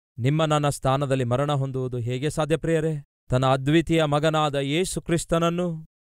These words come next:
ಆ ದೇವರು ಈ ಲೋಕಕ್ಕೆ ನಿನಗೋಸ್ಕರ, ನನಗೋಸ್ಕರ ಯಾಕೆ ಕಳಿಸಿದ್ದಾರೆ ಗೊತ್ತಾ? ಬಹಳ ಜನರು ಅಂದುಕೊಳ್ತಾರೆ, ಮಹತ್ ಕಾರ್ಯ ಮಾಡುವುದಕ್ಕಾಗಿ, ಸ್ವಸ್ಥತೆ ಕಾರ್ಯ ಮಾಡುವುದಕ್ಕಾಗಿ, ದೆವ್ವಗಳನ್ನು ಹೊರದೋಡಿಸುವುದಕ್ಕಾಗಿ,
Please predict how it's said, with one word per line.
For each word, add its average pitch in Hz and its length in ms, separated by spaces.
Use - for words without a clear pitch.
ಆ 123 80
ದೇವರು 170 400
ಈ 165 120
ಲೋಕಕ್ಕೆ 160 640
ನಿನಗೋಸ್ಕರ, 160 680
ನನಗೋಸ್ಕರ 156 640
ಯಾಕೆ 147 340
ಕಳಿಸಿದ್ದಾರೆ 175 540
ಗೊತ್ತಾ? 175 460
ಬಹಳ 143 360
ಜನರು 143 360
ಅಂದುಕೊಳ್ತಾರೆ, 135 640
ಮಹತ್ 127 460
ಕಾರ್ಯ 151 300
ಮಾಡುವುದಕ್ಕಾಗಿ, 135 720
ಸ್ವಸ್ಥತೆ 147 500
ಕಾರ್ಯ 139 300
ಮಾಡುವುದಕ್ಕಾಗಿ, 135 1120
ದೆವ್ವಗಳನ್ನು 151 560
ಹೊರದೋಡಿಸುವುದಕ್ಕಾಗಿ, 139 1200